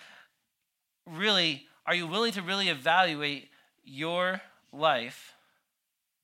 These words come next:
like, and really actually pick on yourself a little bit in terms of, like, how does this really play out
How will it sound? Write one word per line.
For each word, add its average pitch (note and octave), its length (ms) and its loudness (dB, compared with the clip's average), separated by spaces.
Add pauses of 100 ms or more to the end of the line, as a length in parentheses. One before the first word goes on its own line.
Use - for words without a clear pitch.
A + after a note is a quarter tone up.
(720)
like, C3 280 -2 (320)
and C#3 220 -10
really F#3 500 0
actually D#3+ 500 -2 (320)
pick G#3+ 140 -4
on F#3 140 2
yourself C3+ 340 -4
a - 20 -14
little B2+ 200 -8
bit C3+ 140 -8
in B2+ 80 -10
terms E3+ 280 -6
of, D3 140 -6
like, C3+ 160 -2 (260)
how F3 180 0
does G#3 160 -2
this F3 200 -10
really E3+ 320 -4
play D3 280 -2
out B2+ 380 4